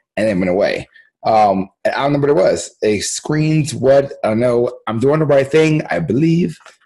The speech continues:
It could be stress from the new house that was purchased. It could be thinking about that, getting all the stuff done. I don't know. Um, but life seems fine. Life seems well.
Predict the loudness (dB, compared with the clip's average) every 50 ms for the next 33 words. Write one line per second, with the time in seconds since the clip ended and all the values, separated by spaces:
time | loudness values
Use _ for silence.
0 | _ _ _ -6 -4 -2 0 -2 0 0 0 -2 -2 -2 0 2 2 2 0 -2
1 | -6 -6 -4 -4 -2 -2 -2 0 0 0 -2 0 0 -2 -2 -4 -6 -6 -4 -2
2 | -2 0 0 -2 -2 -2 -2 -2 -2 -2 0 0 0 0 -2 -2 -4 -6 -4 -4
3 | -4 -6 -4 -2 -2 0 0 0 0 -2 -4 _ -8 -6 -4 -4 -2 -2 -2 -2
4 | 0 0 0 2 2 0 0 -2 -4 -2 -2 0 0 0 0 -2 -2 -4 -4 -2
5 | -2 -2 -2 0 0 -2 -4 -6 _ _ _ _ _ -4 -2 0 0 0 0 0
6 | 0 0 -2 -4 -8 _ _ _ -20 -20 -20 -20 -18 _ -6 -4 -2 0 0 0
7 | 0 -2 -2 -2 -2 -2 -2 -2 -4 -4 -2 0 2 2 0 -2 -2 -4 -4 -2
8 | -2 -4 -4 -4 -4 -2 -2 -2 0 -2 -2 -4 _ _ _ _ _ -8 -6 -2
9 | -2 -2 -2 -2 -4 -4 -2 -2 0 0 2 2 0 0 -2 -6 -12